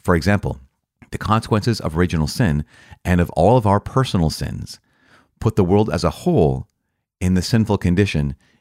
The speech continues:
that Saint John describes as the sin of the world. Now, what does that <laughs> mean?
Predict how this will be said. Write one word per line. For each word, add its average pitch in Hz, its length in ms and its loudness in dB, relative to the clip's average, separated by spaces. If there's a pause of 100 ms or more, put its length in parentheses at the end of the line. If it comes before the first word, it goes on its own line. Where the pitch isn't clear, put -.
(320)
that - 260 -2
Saint 87 240 -2
John 131 220 2
describes 67 560 -4 (140)
as 71 180 -2
the - 140 -10
sin 90 200 0
of 78 120 0
the 76 80 -2
world. 67 360 -4
Now, 73 220 0 (240)
what 82 120 2
does 76 120 0
that 92 220 0
<laughs> - 160 -8
mean? 85 100 -2